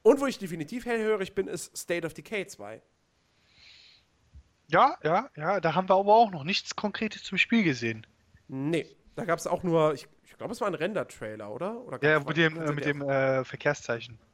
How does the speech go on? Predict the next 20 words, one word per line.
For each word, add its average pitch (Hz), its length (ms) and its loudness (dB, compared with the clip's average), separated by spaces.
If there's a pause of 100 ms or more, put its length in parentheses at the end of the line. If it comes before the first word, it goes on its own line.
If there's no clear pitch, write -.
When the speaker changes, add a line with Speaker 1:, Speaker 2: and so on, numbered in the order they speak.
(180)
Speaker 2:
da. 117 280 0 (1000)
Äh, 156 80 -2
ansonsten, 160 560 2
Speaker 1:
Ja. 139 340 0 (240)
Speaker 2:
dieses 185 320 -2
Jahr 196 160 6
soll 190 140 6
noch 185 200 2
Overkill 196 520 4
The 147 200 -6
Walking 143 320 4
Dead 131 240 -6
kommen. 311 260 4 (1160)
Speaker 1:
<laughs> - 180 2
Ha, 392 140 12
das - 220 6
gibt's 320 240 2
ja 208 180 6
auch 302 360 4
noch. 202 340 -4